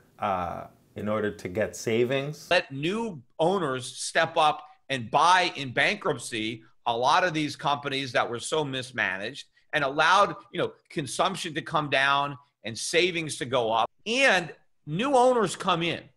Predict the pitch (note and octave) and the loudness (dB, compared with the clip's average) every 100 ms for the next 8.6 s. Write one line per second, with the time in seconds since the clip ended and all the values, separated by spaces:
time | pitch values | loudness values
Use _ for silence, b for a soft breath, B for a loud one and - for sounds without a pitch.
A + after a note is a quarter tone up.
0 | _ D#3 E3+ E3+ F#3+ F3 - A3+ C4 F3 | _ 0 2 2 0 0 4 6 6 4
1 | E3 E3 D#3 E3 E3 D#3 D#3+ E3 D3+ D3 | 2 4 4 2 -2 -2 0 2 2 -2
2 | - F3+ A3 G3+ C#3 C#3 C#3 C#3 C#3 D#3+ | 2 2 2 -2 -4 -4 -4 -4 -2 -2
3 | D3 C3+ C#3 B2 B2+ D3 C3+ F#2+ C3 - | -2 -6 -8 -8 0 2 2 0 -8 -14
4 | b - A2 G2+ - F2+ A2 A2 - G2+ | b -4 -4 -4 -12 -2 4 4 4 -2
5 | F2 D#2+ - - - G2+ A#2+ A#2+ - - | -2 -6 -12 -18 -2 0 0 -4 -14 -4
6 | A#2+ C3+ B2+ B2 B2 B2 A#2+ - - G#2+ | -2 0 6 10 10 8 4 -8 -6 -6
7 | - B2+ B2 G#2+ A2 A2+ G#2+ G#2+ A2 - | 0 0 0 2 2 2 4 4 2 0
8 | A#2 A2 G#2+ G#2+ G#2 | 2 2 2 0 0